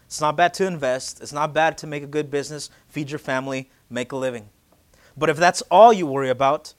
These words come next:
the Bible will call you a fool because you're not taking care of eternal things. Now, let's go back to John six,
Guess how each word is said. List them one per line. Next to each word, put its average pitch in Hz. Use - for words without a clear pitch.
the 139
Bible 165
will 156
call 196
you 131
a 135
fool 131
because 139
you're 156
not 175
taking 156
care 165
of 139
eternal 156
things. -
Now, 127
let's 151
go 190
back 175
to 170
John 185
six, -